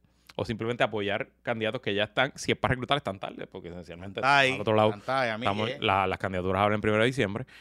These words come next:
Speaker 1: Eh, pero esencialmente ellos lo que vienen es ese flow de buscar candidatos
Speaker 2: Fíjate, sí, pues.
Speaker 1: afines a su,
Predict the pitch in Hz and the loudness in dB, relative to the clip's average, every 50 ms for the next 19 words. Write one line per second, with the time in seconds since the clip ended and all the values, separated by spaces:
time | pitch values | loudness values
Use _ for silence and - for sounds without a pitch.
0 | - - _ _ - 127 120 117 110 110 107 104 101 101 98 95 92 90 87 82 | -20 -20 _ _ 2 4 6 6 6 6 6 4 4 4 4 2 2 0 0 -2
1 | 80 80 80 80 78 78 69 65 69 - 64 - - - - _ _ - - _ | -4 -4 -8 -8 -10 -12 -16 -18 -18 -18 -20 -20 -20 -20 -20 _ _ -10 -10 _
2 | _ - 101 95 95 104 92 - 92 113 151 - - 180 156 123 113 104 117 127 | _ -2 -2 -2 -2 -4 -6 -6 -4 -4 -4 -2 -2 0 0 0 0 0 0 -2
3 | 160 196 202 175 131 - 196 190 190 147 127 113 107 104 - - 98 92 - 98 | -2 -2 -4 -4 -4 -4 -4 -2 -2 -2 -2 0 -2 -2 0 -2 -4 -4 -4 -4
4 | 95 104 104 107 113 117 110 - 113 107 110 120 110 101 95 95 90 - - 101 | -2 0 0 0 0 -2 -6 -6 -10 -14 -14 -16 -16 -16 -18 -18 -20 -18 -10 -2
5 | 98 120 113 - - 123 113 120 120 120 120 120 120 117 110 - 127 123 120 120 | 0 0 0 0 0 -2 -2 0 2 2 2 2 2 0 0 -2 0 0 2 2
6 | 120 120 117 113 113 110 107 104 104 98 98 95 90 87 82 | 2 2 2 2 2 2 2 2 2 2 0 0 -2 -4 -8